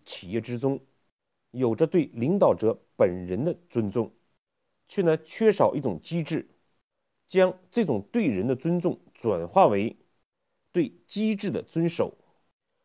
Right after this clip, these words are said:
对岗位的尊重。就像在文化大革命的过程之中，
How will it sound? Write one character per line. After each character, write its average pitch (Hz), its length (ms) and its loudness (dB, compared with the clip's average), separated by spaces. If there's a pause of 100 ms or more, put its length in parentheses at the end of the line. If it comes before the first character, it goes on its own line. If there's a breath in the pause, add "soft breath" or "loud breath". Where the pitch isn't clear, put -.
(240)
对 - 240 -4 (140)
岗 90 300 -2
位 170 140 6
的 - 240 -4
尊 104 220 -8
重。 107 200 -6 (840)
就 170 140 -2
像 151 180 0
在 135 240 2
文 117 200 2
化 131 200 -2
大 143 220 -2
革 107 120 -4
命 135 200 0
的 92 80 -2
过 107 160 -2
程 95 120 -10
之 90 140 -12
中， 98 240 -6